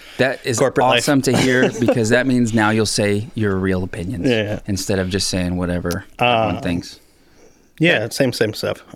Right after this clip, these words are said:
Speaker 2: Um, one of my good friends and coworkers left Boeing and moved to Amazon on the team I'm on now, and I
Speaker 1: Well,
Speaker 2: followed him.
Speaker 1: so I T, information technology, what exactly does that mean?
Speaker 2: Uh, I mean, it's the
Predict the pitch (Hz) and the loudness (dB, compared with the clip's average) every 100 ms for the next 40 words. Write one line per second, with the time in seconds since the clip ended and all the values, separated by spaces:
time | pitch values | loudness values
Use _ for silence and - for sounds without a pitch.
0 | 113 104 98 98 101 - - - - - | -6 -4 -4 -6 -10 -16 -20 -20 -20 -20
1 | - - - - - - _ _ - _ | -20 -20 -20 -20 -20 -20 _ _ -20 _
2 | _ _ _ - 123 120 113 107 104 101 | _ _ _ -2 0 2 2 0 0 -2
3 | 101 101 104 - 104 98 98 95 - 104 | -4 -2 -4 -2 -4 -4 -6 -10 -14 -12
4 | 98 98 98 95 - 104 - - 104 - | -10 -4 -4 -4 -4 -6 -6 -4 -4 -4
5 | - - - - 104 101 101 - - 107 | -14 -20 -16 -6 -4 -4 -8 -12 -14 -12
6 | 98 95 - - - _ 113 107 - 107 | -12 -14 -20 -20 -20 _ -8 -6 -4 -4
7 | 107 107 107 107 107 107 110 107 107 110 | -2 0 -2 -2 -4 -2 -2 -2 -2 -2
8 | 107 107 104 107 107 - _ _ _ _ | -2 -4 -4 -6 -8 -14 _ _ _ _
9 | _ _ _ _ - - - 101 101 104 | _ _ _ _ -10 -4 0 0 0 -2
10 | 101 147 127 123 135 - 107 95 - 120 | 0 0 0 0 0 0 -2 0 -2 0
11 | 117 110 110 98 95 98 90 90 92 92 | 0 0 -2 -4 -2 -2 -2 0 -4 -4
12 | - 113 135 113 110 95 98 92 90 92 | -2 0 0 0 -2 -2 -4 -2 -2 -2
13 | 87 85 - _ _ _ _ _ _ _ | -4 -6 -14 _ _ _ _ _ _ _
14 | _ - _ _ _ - 110 107 104 113 | _ -20 _ _ _ -14 -10 -8 -8 -10
15 | 113 - - 120 | -12 -14 -8 -4